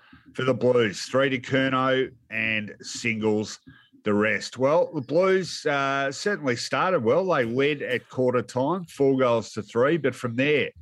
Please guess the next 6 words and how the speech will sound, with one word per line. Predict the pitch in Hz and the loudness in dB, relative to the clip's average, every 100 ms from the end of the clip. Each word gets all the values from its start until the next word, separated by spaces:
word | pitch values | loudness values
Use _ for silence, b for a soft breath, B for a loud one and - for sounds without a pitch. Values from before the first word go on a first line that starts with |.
| b b b b - | b b b b -4
Geelong | 113 135 139 104 | 2 2 2 0
really | 107 131 135 135 120 113 | 0 2 2 2 0 -4
asserted | - - - 120 117 123 113 | -10 -10 -4 0 2 0 -2
its | 104 104 | -4 -6
credentials, | - - 107 113 120 123 113 107 - _ | -10 -4 -2 -2 -2 0 0 0 -8 _
first | - 131 143 147 - | -4 2 2 2 -2